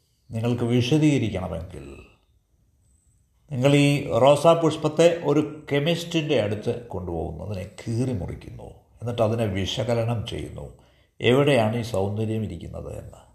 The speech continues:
ഈ റോസിനെ വിശകലനം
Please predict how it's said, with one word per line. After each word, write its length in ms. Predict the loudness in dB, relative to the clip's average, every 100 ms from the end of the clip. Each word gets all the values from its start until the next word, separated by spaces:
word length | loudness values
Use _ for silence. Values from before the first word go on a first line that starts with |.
| _ _ _ _ _ _ _ _ _ _ _ _ _ _ _ _ _ _ _ _ _ _ _ _ _ _ _ _ _ _ _ _ _ _ _ _
ഈ 140 | 6 6 6 0 2
റോസിനെ 600 | 6 8 6 4 4 4
വിശകലനം 720 | 4 2 2 4 6 6 4